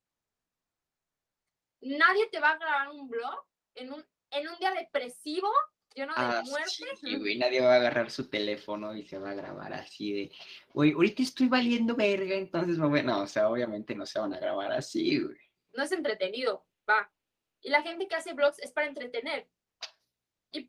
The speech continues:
Speaker 1: y la gente que hace vlogs no lo hace por joder. O sea, creo que también es algo que, que la gente también dice de que, es que hacen sus días de que nos mienten, nos engañan. Es como, no les engañan, güey, lo que viven es lo que viven,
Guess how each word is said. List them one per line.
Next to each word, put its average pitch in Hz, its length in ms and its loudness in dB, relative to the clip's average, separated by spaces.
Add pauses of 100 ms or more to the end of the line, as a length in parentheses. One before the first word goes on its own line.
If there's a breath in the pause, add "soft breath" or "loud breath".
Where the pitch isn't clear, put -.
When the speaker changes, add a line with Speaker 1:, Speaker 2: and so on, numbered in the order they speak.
Speaker 1:
y 302 200 -2
la 311 160 6
gente 349 260 -2
que 403 80 0
hace 381 160 0
vlogs 320 260 2
no 311 160 -4
lo 392 80 0
hace 415 160 -4
por 294 180 -2
joder. 226 420 -6 (140)
O 285 80 -6
sea, 320 160 -2
creo 415 140 -2
que 453 80 -2
también 339 300 -4
es 370 120 -8
algo 311 240 -6
que, 277 260 -6 (340)
que 240 440 -6 (580)
la 453 120 -6
gente 311 220 -8
también 269 260 -8
dice 262 220 -4
de 233 140 -4
que, 208 260 -4 (540)
es - 120 -12
que - 160 -10 (760)
hacen 330 260 0
sus 285 180 -10
días 311 320 0
de 285 100 -2
que 254 300 2
nos 262 240 -4
mienten, 285 680 -2
nos 220 180 -6
engañan. 254 760 2 (460)
Es - 100 -20
como, 294 160 -6
no 311 120 -2
les 466 200 2
engañan, 311 720 2
güey, 403 160 -8
lo 415 160 -8
que 440 160 -2
viven 349 280 -2
es 320 120 -8
lo 403 140 -6
que 269 160 -8
viven, 285 520 -4